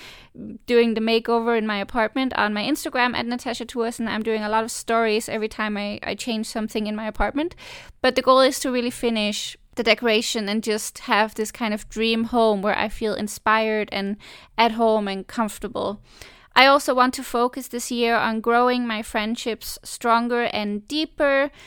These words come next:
just kind of creating more bond, stronger bonds between my friends and I, and kind of also going deeper and getting to know them better and, and sharing things with them, and just,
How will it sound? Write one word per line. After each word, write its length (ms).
just 400
kind 260
of 380
creating 680
more 560
bond, 600
stronger 420
bonds 480
between 440
my 140
friends 320
and 140
I, 160
and 260
kind 220
of 120
also 300
going 340
deeper 440
and 120
getting 260
to 100
know 200
them 520
better 400
and, 260
and 160
sharing 380
things 280
with 180
them, 280
and 160
just, 320